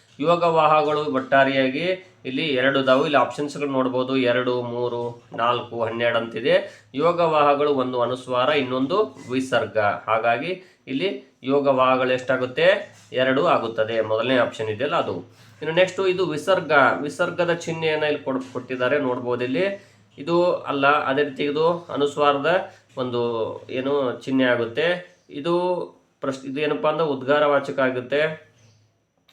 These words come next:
ಇದು ಇದೆಯಲ್ಲ, ಇದು ವಿಸರ್ಗದ ಚಿಹ್ನೆ, ಮೂರನೇ ಆಪ್ಷನ್ ಸರಿಯಾದ ಉತ್ತರ. ಇನ್ನು ನೆಕ್ಸ್ಟ್ ವರ್ಗೀಯ ವ್ಯಂಜನ ಎಷ್ಟು ವರ್ಗ ಇವೆ? ವರ್ಗೀಯ ವ್ಯಂಜನದಲ್ಲಿ ಎಷ್ಟು ವರ್ಗಗಳಿವೆ?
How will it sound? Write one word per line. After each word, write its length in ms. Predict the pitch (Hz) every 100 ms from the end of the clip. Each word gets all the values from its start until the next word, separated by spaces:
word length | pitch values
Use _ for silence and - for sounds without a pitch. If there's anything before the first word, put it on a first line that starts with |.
| 117
ಇದು 220 | 113 127
ಇದೆಯಲ್ಲ, 520 | 127 127 123 147 185
ಇದು 200 | - 127
ವಿಸರ್ಗದ 500 | 120 113 123 117 127
ಚಿಹ್ನೆ, 320 | 147 123 117 135
ಮೂರನೇ 340 | 117 113 117
ಆಪ್ಷನ್ 380 | 110 - 156 180 - _ _ -
ಸರಿಯಾದ 300 | 117 113 107
ಉತ್ತರ. 340 | 98 87 101 104 - - _ -
ಇನ್ನು 200 | 165 170
ನೆಕ್ಸ್ಟ್ 640 | 170 175 - 185 185 190 - _
ವರ್ಗೀಯ 580 | 117 131 131 151 180 180
ವ್ಯಂಜನ 340 | 165 156 151 151
ಎಷ್ಟು 840 | 151 139 135 - 135 127 123 - _ -
ವರ್ಗ 260 | 123 -
ಇವೆ? 560 | 123 117 101 107 98 -
ವರ್ಗೀಯ 360 | 113 123 127 151
ವ್ಯಂಜನದಲ್ಲಿ 460 | 143 143 143 160 170
ಎಷ್ಟು 260 | 180 185
ವರ್ಗಗಳಿವೆ? 760 | 160 131 120 113 107 110 110